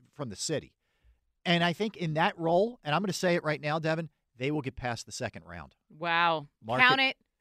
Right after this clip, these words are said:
Speaker 2: Save it.
Speaker 1: Mark
Speaker 2: Dan
Speaker 1: it,
Speaker 2: Wilson,
Speaker 1: Dan.
Speaker 2: save that audio.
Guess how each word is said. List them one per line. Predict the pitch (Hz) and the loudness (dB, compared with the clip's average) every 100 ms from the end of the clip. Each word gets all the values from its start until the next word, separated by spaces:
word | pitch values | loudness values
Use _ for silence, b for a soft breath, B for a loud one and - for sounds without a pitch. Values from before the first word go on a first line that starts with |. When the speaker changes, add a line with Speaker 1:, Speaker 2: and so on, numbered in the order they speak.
| - | -2
Speaker 2:
Save | 262 285 | 2 4
it. | 269 254 | 4 4
Speaker 1:
Mark | 127 165 196 | 4 4 6
Speaker 2:
Dan | 269 277 | 6 6
Speaker 1:
it, | 277 | 6
Speaker 2:
Wilson, | 294 | 6
Speaker 1:
Dan. | - - 254 | 6 4 0
Speaker 2:
save | - 302 269 | 2 2 6
that | 262 262 | 6 8
audio. | 254 247 233 202 | 6 4 2 0